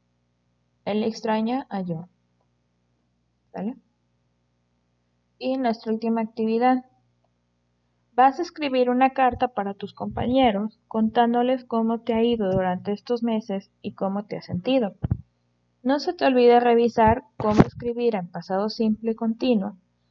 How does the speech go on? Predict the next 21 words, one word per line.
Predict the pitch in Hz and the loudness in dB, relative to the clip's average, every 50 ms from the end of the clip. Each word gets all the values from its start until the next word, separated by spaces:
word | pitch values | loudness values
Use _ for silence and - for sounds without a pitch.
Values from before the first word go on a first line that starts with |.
| _ _ | _ _
así | - 214 208 - - 254 247 | -6 -6 -6 -4 -4 -4 -4
como | 247 233 233 254 262 262 254 | -2 -2 -2 -2 0 -2 -4
poner | - - 240 233 240 233 226 240 233 | -4 -4 -2 -2 2 2 2 0 0
cómo | - - 196 208 214 214 | -2 -4 -6 -6 -4 -4
te | - - 185 | -2 -2 -2
has | 180 | -6
sentido | - 202 196 196 - 165 165 170 | -6 -8 -10 -8 -8 -6 -6 -6
estando | 165 - - 156 151 160 165 | -8 -10 -12 -12 -10 -8 -8
lejos. | 170 202 220 226 214 - 156 - - _ _ _ _ _ _ _ _ _ _ _ _ _ _ _ _ _ _ _ _ _ _ _ _ _ _ | -4 -2 -2 -2 -2 -6 -12 -18 -20 _ _ _ _ _ _ _ _ _ _ _ _ _ _ _ _ _ _ _ _ _ _ _ _ _ _
Por | _ 214 208 208 202 | _ -2 -2 0 -2
ejemplo, | 185 180 - - 208 202 196 185 170 - - 156 156 156 _ _ _ _ _ _ _ | -4 -6 -4 -4 -2 -2 -2 -2 -4 -6 -10 -12 -12 -14 _ _ _ _ _ _ _
yo | - 220 | -4 -2
voy | 240 247 | 0 2
a | 254 254 | 2 0
escribir | 254 247 - - 226 220 220 | -2 -4 -8 -4 -2 0 0
una | 226 226 220 220 | 0 0 -2 -4
carta | - 190 196 - 214 | -6 -8 -6 -6 -8
un | 214 | -8
poquito | 208 180 - 190 180 - 196 190 | -8 -12 -16 -14 -8 -6 -4 -4
rápido, | 185 160 156 160 - - - - - - _ _ | -4 -4 -6 -6 -6 -8 -8 -8 -10 -14 _ _
mira, | _ - - - - | _ -12 -12 -12 -14